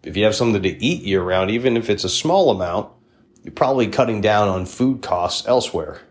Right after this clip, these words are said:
You know, if you're growing your food in your backyard, well, that's one less trip you have to take to the grocery store. Now, another benefit is that over time, your permaculture farm or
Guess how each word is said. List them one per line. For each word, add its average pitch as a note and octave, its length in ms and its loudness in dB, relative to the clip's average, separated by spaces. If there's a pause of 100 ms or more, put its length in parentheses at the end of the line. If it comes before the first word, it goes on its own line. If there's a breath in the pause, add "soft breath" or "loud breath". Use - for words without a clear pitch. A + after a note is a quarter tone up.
(200)
You - 80 -20
know, E2 80 -10
if D#2+ 120 -12
you're F#2 100 -8
growing G2+ 640 2
your F#2+ 160 -4
food G#2+ 600 2 (560)
in F#2+ 140 -2
your F#2 100 2
backyard, G#2+ 800 2 (280)
well, F2+ 100 -10
that's G2 220 -4
one G2 260 0
less G2 200 2
trip - 280 -6
you F2+ 80 -2
have F#2 120 -2
to F#2 60 -10
take F2+ 280 -4
to - 80 -10
the E2 80 -8
grocery - 400 -4
store. - 340 -8 (1800 soft breath)
Now, G#2+ 120 0
another A#2 280 4
benefit G#2+ 420 0
is G2+ 160 -2
that G2 340 0 (540)
over A2+ 340 4
time, A2 720 -2 (960)
your G#2 200 -2
permaculture A2 720 -2
farm G#2 440 0
or F2+ 160 -6